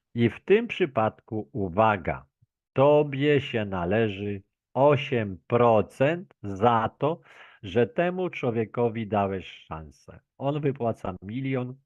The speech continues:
tobie należy się osiem procent, zarabiasz osiemdziesiąt tysięcy dolarów.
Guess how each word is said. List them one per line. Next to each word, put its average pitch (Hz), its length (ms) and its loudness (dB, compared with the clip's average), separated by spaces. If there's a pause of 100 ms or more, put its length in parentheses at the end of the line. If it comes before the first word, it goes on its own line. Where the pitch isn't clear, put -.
tobie 98 280 -6
należy 85 380 -10
się - 280 -16
osiem 120 480 -10 (100)
procent, 117 500 -6 (380)
zarabiasz 95 960 -2 (300)
osiemdziesiąt 127 1000 -4 (100)
tysięcy 78 720 -10 (260)
dolarów. 87 500 -6